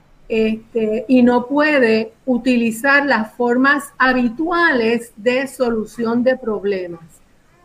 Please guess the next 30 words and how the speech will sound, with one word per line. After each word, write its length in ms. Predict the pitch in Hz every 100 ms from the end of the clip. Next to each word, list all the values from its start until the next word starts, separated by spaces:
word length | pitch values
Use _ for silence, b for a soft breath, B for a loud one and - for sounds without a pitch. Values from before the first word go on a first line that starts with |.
| 185
O 40 |
sea, 420 | - 226 214 185 - _ _ _
es 200 | 262 269
algo 360 | 330 349 302 -
que 120 | 226
te 120 | 226
va 120 | 214 220
a 80 |
sacar 400 | 262 302 339 359 285
de 280 | 208 220 214
tu 180 | 226
nivel 540 | 214 208 202 254 359 370
de 120 | 247 233
funcionamiento 880 | 214 - 214 190 208 208 196 214 -
y 200 | 247 247
es 320 | 285 311 - -
temporal. 1120 | 247 220 220 - - 196 196 190 196 202 208 - _ _ _ -
Nadie 760 | 208 220 220 226 254 285 285
puede 280 | 294 269 269
estar 300 | 285 277 269
en 120 | 269
una 280 | 269 262 269
crisis 400 | 302 320 330 285
por 260 | - 220 208
diez 340 | 214 208 -
años 360 | 247 262 254 220
ni 120 | 208
por 220 | 208 202
un 220 | 208 214
año. 500 | 254 294 262 220 202